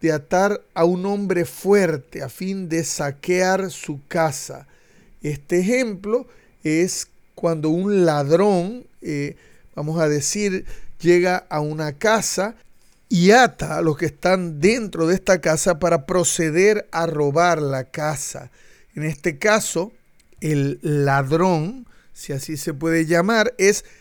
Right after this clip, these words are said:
Jesús, que ha atado al hombre fuerte, a Satanás,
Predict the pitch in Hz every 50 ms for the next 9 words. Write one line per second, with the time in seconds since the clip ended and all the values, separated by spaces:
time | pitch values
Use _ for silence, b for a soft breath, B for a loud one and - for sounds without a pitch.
0 | b b - 247 254 - - 311 311 285 240 - - - _ - 170 170 175 190
1 | 214 233 240 b b b b b b b - - 185 190 - - - 226 220 214
2 | 202 185 170 165 151 151 147 151 156 175 202 208 202 180 180 170 160 139 - -
3 | 180 202 202 190 165 147 131 - - - - 139 139 - - 160 165 143 147 170
4 | 165 175 196 226 285 226 202 - -